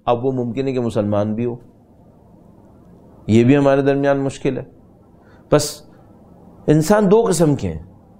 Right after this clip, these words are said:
ایک وہ انسان ہے جن کی زندگی ظاہر میں مب-، مبتلا ہوئی ہوئی ہے، میں اس کو ابتلا ہی کہوں گا، ظاہر میں مشغول ہو گئی ہے، وہ ظاہر دیکھتے ہیں اور اس کے پیچھے کسی باطن کو نہیں مانتے، یا لفظاً بھی نہیں مانتے،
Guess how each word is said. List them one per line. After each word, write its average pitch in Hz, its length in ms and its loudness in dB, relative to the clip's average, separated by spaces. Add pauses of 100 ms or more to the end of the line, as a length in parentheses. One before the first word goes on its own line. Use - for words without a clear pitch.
(120)
ایک 156 240 2
وہ 190 140 4
انسان 147 460 0
ہے 170 60 -2
جن 143 240 -4
کی 135 100 -2
زندگی 123 420 2
ظاہر 127 360 0
میں 139 140 -2
مب-، 113 260 -6
مبتلا 101 560 -4
ہوئی 90 260 -6
ہوئی 67 160 -14
ہے، - 100 -16 (460)
میں 147 200 2
اس 139 100 0
کو 143 100 0
ابتلا 120 380 2
ہی 117 100 2
کہوں 90 320 -8
گا، 98 100 -16 (680)
ظاہر 185 300 4
میں 240 100 4
مشغول 196 400 2
ہو 120 140 0
گئی 98 200 -10
ہے، - 80 -20 (1040)
وہ 185 120 4
ظاہر 196 380 4
دیکھتے 226 360 2
ہیں 254 100 4 (140)
اور 165 140 0
اس 160 120 -8
کے 175 100 -8
پیچھے 151 240 -4
کسی 175 260 -4
باطن 143 380 -2
کو 127 100 -2
نہیں 120 160 -2
مانتے، 104 380 -6
یا 110 260 2
لفظاً 127 680 0
بھی 165 220 0
نہیں 131 340 -2
مانتے، 240 600 2